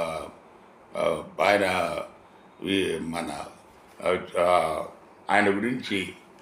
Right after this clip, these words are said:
అప్పుడు మొద-, చాలా కాలం క్రితం కొంత ఇన్ఫర్మేషన్ అప్పుడప్పుడు చెప్పేవాళ్ళు. ఈ మధ్య కాలం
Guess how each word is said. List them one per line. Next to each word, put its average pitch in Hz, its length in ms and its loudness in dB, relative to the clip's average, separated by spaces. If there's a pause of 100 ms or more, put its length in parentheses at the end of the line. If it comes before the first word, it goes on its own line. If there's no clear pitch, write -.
(300)
అప్పుడు 98 420 2
మొద-, 95 480 0
చాలా 110 200 8
కాలం 117 380 4
క్రితం 107 340 -2
కొంత 104 440 0 (400)
ఇన్ఫర్మేషన్ 113 600 2
అప్పుడప్పుడు 101 580 0
చెప్పేవాళ్ళు. 101 600 2
ఈ 92 200 -4
మధ్య 92 260 0
కాలం 98 400 0